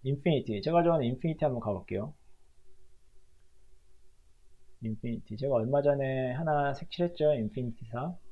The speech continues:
네, 이런 거. 삼십 불에 팔고요. 요 세 개. 어, 괜찮은데요? 세 개 삼십 불? 원래 사십 불인데. 네. 어, 이런 거.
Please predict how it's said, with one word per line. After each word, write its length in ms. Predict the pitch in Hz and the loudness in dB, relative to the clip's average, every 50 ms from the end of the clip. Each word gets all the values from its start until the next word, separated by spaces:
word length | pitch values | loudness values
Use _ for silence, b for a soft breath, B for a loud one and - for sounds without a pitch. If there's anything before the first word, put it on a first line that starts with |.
| - - - - - - | -14 -16 -18 -18 -12 -8
네, 280 | - 107 107 101 101 101 | -4 -4 -2 -2 -4 -2
이런 240 | 113 135 147 147 131 | 0 0 0 0 2
거. 280 | 113 113 131 175 175 - - - - - - - - - - - - _ - - - - - - - - - - - - - - - - - - - - - - - - - - - - - - - - - - - - - - _ - - - - | 2 2 0 0 -2 -8 -14 -16 -18 -18 -20 -20 -20 -20 -20 -20 -20 _ -20 -20 -20 -20 -20 -20 -20 -20 -20 -20 -20 -20 -20 -20 -20 -20 -20 -20 -20 -20 -20 -18 -18 -18 -18 -20 -20 -20 -20 -20 -20 -20 -20 -20 -20 -20 -20 -20 _ -20 -18 -10 -8
삼십 320 | 151 147 - - 131 - - - - - - - - - - - - - - | -6 -6 -4 -6 -8 -8 -10 -20 -20 -20 -20 -20 -20 -20 -20 -20 -20 -12 -6
불에 220 | - 127 120 117 - | -4 -2 -2 0 0
팔고요. 400 | - 165 156 135 113 107 110 104 | 0 2 2 4 4 4 4 2
요 120 | 104 104 | 0 0
세 220 | - - 117 113 | 0 0 0 0
개. 320 | - 107 101 - - 165 175 - - - - - - - - | 2 0 0 0 -2 -4 -6 -10 -14 -20 -20 -20 -20 -14 -10
어, 200 | - 135 135 - | -6 -6 -6 -4
괜찮은데요? 600 | - 139 139 - 220 214 196 165 123 131 185 - - | -2 -2 0 4 4 4 4 4 2 0 0 -2 -2
세 180 | - 131 127 131 | -2 0 2 4
개 140 | 139 139 | 4 4
삼십 300 | 131 131 120 107 107 - | 4 2 -2 -4 -6 -6
불? 180 | - 175 - - - - - _ _ _ _ - - - - - - _ _ - - - - - - - - - - - - - - - - - - - - - - - - - | -6 -6 -6 -6 -8 -20 -20 _ _ _ _ -20 -20 -20 -20 -20 -20 _ _ -20 -20 -20 -20 -20 -20 -20 -20 -20 -20 -20 -20 -20 -20 -20 -18 -20 -20 -20 -20 -20 -20 -20 -12 -6
원래 140 | - 131 139 | -4 -2 -2
사십 300 | 127 117 110 113 - - | 0 -2 -4 -4 -4 -4
불인데. 420 | - 117 117 110 104 110 147 190 - - - - - - - - - - | -2 0 0 2 2 2 0 -2 -4 -12 -20 -20 -20 -20 -20 -20 -14 -8
네. 320 | - 113 110 101 95 98 - - - - - - - - - - - | -4 -4 -4 -4 -4 -8 -10 -16 -18 -20 -20 -20 -20 -20 -20 -16 -8
어, 80 | - 139 | -4 0
이런 220 | 147 175 190 180 143 | 0 2 2 2 0
거. 240 | 110 95 92 92 | 0 -2 -2 -4